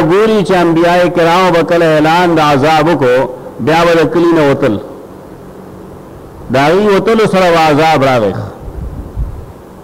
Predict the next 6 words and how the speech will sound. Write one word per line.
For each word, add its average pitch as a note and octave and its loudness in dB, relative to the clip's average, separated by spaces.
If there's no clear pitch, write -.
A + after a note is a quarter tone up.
په A#2 -2
دې D3 2
پوهیږي. D3 0
دا D#3 2
مني F3+ 2
هم، F#3+ 2